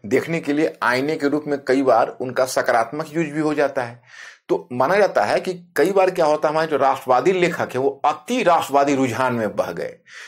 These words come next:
तो वहां कम से कम कैम्ब्रिज हिस्टोरियन से वो अति राष्ट्रवादी रुझान पर अंकुश लगाता है, जिसे वो कहते हैं गुटबंदी।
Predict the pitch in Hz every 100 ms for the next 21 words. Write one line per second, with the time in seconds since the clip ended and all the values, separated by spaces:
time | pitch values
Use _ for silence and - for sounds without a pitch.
0 | - - - 180 190 190 170 190 180 175
1 | 143 170 190 175 175 156 127 117 104 151
2 | 170 - 135 - 208 170 143 143 151 147
3 | 127 135 127 120 120 117 156 113 95 85
4 | 107 131 170 156 143 139 156 131 143 127
5 | 117 98 - -